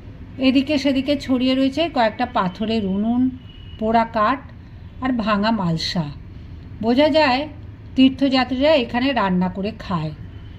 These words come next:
মন্দিরটি এমন কিছু দর্শনীয় নয়, কিন্তু পাশেই দেওয়ালের মতন যে খাড়া পাহাড়, সেদিকে তাকিয়ে দুজনেই বিস্ময়ের শব্দ করে উঠলেন।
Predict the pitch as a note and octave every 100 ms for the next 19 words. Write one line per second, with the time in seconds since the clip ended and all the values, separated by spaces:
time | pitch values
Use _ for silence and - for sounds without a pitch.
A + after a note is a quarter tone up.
0 | - - - - - B3 C#4 D4 E4+ F#4+
1 | D4 G#3+ A#3 B3+ D4+ C#4 F4 C4 F#3+ -
2 | G#3 F#3 F#3 E3+ D#3+ D#3+ D#3+ - - -
3 | - - C4+ D4+ - A#3 A3+ D4 C#4+ A#3+
4 | A#3+ B3 B3+ C4 C4 B3+ C#4 C4+ A#3+ A#3
5 | B3+ B3 G3 A#3+ D#4 - - - - -
6 | - C#4+ C4 D4 D#4+ C4+ B3 B3+ D4+ B3
7 | A#3+ C#4 D4 B3 A#3 - - C#4+ C#4+ C4+
8 | - A3 F3 G#3+ A3+ F3+ E3+ E3 F3 E3